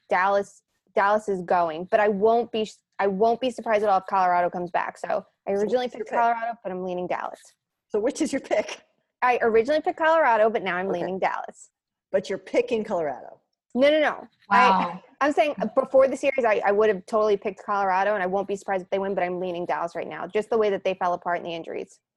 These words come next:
Speaker 2: You can't say pick and lean. Pick one
Speaker 1: <laughs>
Speaker 2: team to win. Pick one.
Speaker 1: I,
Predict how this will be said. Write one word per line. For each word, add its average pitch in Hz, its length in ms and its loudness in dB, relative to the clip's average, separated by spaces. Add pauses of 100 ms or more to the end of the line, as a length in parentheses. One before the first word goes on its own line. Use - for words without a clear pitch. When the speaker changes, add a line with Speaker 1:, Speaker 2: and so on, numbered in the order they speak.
(100)
Speaker 2:
You 233 120 -2
can't 254 240 -4
say 233 180 2
pick 320 380 -10
and 254 200 -4
lean. 208 340 -2 (140)
Pick - 200 -6
one 262 360 -2
Speaker 1:
<laughs> - 20 -10
Speaker 2:
team 269 360 -2
to 320 180 2
win. 285 120 -4 (640)
Pick - 220 -6
one. 254 220 0
Speaker 1:
I, 294 200 2